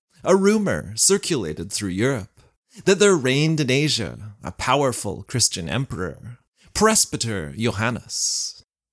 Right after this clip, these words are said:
In a bloody fight, he had broken the power of the Mussulmans and was ready to come to the assistance of the Crusaders.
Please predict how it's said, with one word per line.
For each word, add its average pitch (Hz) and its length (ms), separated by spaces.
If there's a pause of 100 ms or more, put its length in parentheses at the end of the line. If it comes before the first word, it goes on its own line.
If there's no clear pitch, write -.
(440)
In 180 120
a 208 60
bloody 156 380
fight, - 680 (240)
he 196 120
had 185 180
broken 135 480
the 80 100
power 107 680
of 113 180
the 131 80
Mussulmans 104 1040 (200)
and 214 220
was 208 180
ready 151 420
to 117 120
come 139 340
to 95 100
the 92 120
assistance - 680
of 101 80
the - 80
Crusaders. - 1120